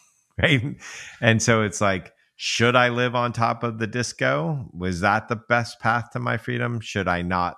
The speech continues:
live on top of the disco? Is that my best freedom? Like, should I h-, keep on being with this relationship that's somewhat abusive and, like, a little dysfunctional? Is that my path to freedom? Or should I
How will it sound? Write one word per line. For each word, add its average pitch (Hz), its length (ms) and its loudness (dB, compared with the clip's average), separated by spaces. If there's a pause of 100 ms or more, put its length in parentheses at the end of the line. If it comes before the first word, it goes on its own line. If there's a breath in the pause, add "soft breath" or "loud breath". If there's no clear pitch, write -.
live 87 160 -6
on 80 180 -4
top 78 280 -8
of 71 100 -12
the 76 80 -10
disco? 76 500 -8
Is 76 120 -6
that 80 200 0
my 71 140 -6
best 71 320 -10
freedom? 65 520 -12
Like, 73 260 -8 (680 loud breath)
should 127 580 2
I 107 480 2 (160)
h-, 107 380 -10
keep - 320 -2 (100)
on 107 600 0 (100)
being 104 320 -2
with 101 280 -4
this - 440 -4 (880)
relationship 107 800 0
that's 104 180 0
somewhat 107 380 2
abusive 110 760 0
and, 92 320 -2
like, 87 380 -4
a 92 80 -4
little 101 320 0
dysfunctional? 113 800 -2
Is 90 120 -2
that 98 240 4
my 110 160 2
path 120 340 0
to 120 80 -6
freedom? 127 500 -6
Or 95 200 0
should 98 340 -2
I 87 400 -2